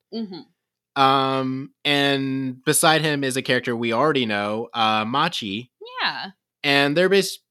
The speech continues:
Speaker 2: basically being like, "Oh, so how long has it been, like, since all of us has gotten together? Like, it's been, like, a long while since even, like, the boss has shown up." And it's just like, Phaeton's like, "About three months and however many days to be exact," to show that he is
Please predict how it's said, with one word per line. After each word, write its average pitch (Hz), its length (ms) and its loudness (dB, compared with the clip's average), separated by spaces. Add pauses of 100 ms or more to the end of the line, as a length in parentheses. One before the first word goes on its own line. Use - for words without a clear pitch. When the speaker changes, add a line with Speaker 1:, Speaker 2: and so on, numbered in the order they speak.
(120)
Speaker 2:
basically 156 340 0
being 143 200 0
like, 135 380 -4
"Oh, 175 220 2
so 135 180 -2
how 135 180 0
long 135 200 -2
has 131 160 -4
it 127 100 -8
been, 127 200 -2
like, 113 260 -2
since 113 320 -10
all 151 220 2
of 107 120 -2
us 98 160 -8
has 101 180 -8
gotten 95 280 -4
together? 90 420 -8
Like, 90 420 -8 (600)
it's 131 160 -8
been, 156 160 2
like, 120 140 2
a 110 60 0
long 113 720 2
while 110 360 2
since 110 220 -10
even, 104 200 -2
like, 98 180 -4
the 104 80 -4
boss 110 400 0
has 104 100 -4
shown 92 240 -6
up." 90 200 -8
And 104 100 -6
it's 104 120 -6
just - 160 -12
like, 104 340 -4 (380)
Phaeton's 151 420 0
like, 120 300 0 (440)
"About 123 460 4
three 127 240 0
months 110 420 -2
and 107 240 -2
however 107 300 -2
many 104 220 -2
days 98 360 -2
to - 100 -10
be 101 160 -4
exact," 98 640 -6
to 107 120 -4
show 101 300 -4
that 98 200 -6
he 101 260 -4
is 98 240 -6